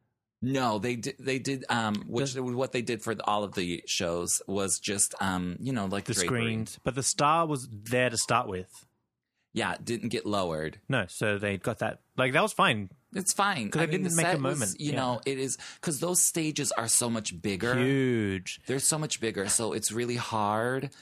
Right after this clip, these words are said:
Speaker 2: I know.
Speaker 1: But I like what they did. It wasn't
Speaker 2: They had, uh, they
Speaker 1: too
Speaker 2: added the,
Speaker 1: bad.
Speaker 2: the, the big presents
Speaker 1: Yeah, they
Speaker 2: to the
Speaker 1: had
Speaker 2: side.
Speaker 1: a lot of presents on each side of the stage.
Speaker 2: Yeah.
Speaker 1: Um,
Speaker 2: I don't know how I feel about it not being in the Beacon,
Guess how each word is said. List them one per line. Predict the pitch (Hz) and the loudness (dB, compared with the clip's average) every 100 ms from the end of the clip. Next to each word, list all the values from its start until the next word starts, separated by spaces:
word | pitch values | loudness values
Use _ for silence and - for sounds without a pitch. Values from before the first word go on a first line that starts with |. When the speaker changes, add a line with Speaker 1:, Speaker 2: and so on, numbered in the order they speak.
| - | -4
Speaker 2:
I | 120 | 0
know. | 123 117 | 2 2
Speaker 1:
But | 113 - | 0 0
I | 170 | 0
like | 160 160 160 | 0 0 -2
what | 156 | -2
they | 120 | -2
did. | 101 95 90 85 | 0 0 0 0
It | 113 - | -2 0
wasn't | 123 123 131 123 - | 0 0 0 0 2
Speaker 2:
They | |
had, | 127 131 | 4 4
uh, | 131 | 0
they | 120 127 | -2 2
Speaker 1:
too | 131 | 2
Speaker 2:
added | 135 | 2
the, | 104 | 0
Speaker 1:
bad. | 90 85 82 98 | -2 -4 -6 -6
Speaker 2:
the, | 113 120 | -4 -4
the | 113 | -2
big | 117 - | -4 -2
presents | 120 107 92 - - - | 0 0 -2 -4 -10 -4
Speaker 1:
Yeah, | 110 98 | -2 0
they | 104 | 0
Speaker 2:
to | |
the | 107 | 0
Speaker 1:
had | |
Speaker 2:
side. | 110 95 | 0 0
Speaker 1:
a | |
lot | 110 117 | 0 -2
of | 107 | -2
presents | - 113 120 123 | -4 -2 -2 0
on | 110 101 - | 0 0 -2
each | 101 - - | -6 -4 0
side | - 107 110 | 2 2 0
of | 104 | 0
the | 110 | 0
stage. | - 113 110 107 104 107 104 | 2 0 0 0 0 -2 0
Speaker 2:
Yeah. | 98 95 - - - - | 0 -2 -8 -20 -20 -2
Speaker 1:
Um, | 107 95 90 87 85 - _ _ _ _ _ | 0 2 0 -2 -6 -12 _ _ _ _ _
Speaker 2:
I | 147 | 2
don't | 214 | 2
know | 285 | 4
how | 254 | 4
I | 240 | 4
feel | - 190 | 2 2
about | 185 151 | 2 2
it | 139 | 2
not | 127 127 | 0 0
being | 143 | 0
in | 131 | 0
the | 110 | 0
Beacon, | 123 131 104 95 95 | 0 0 0 0 -2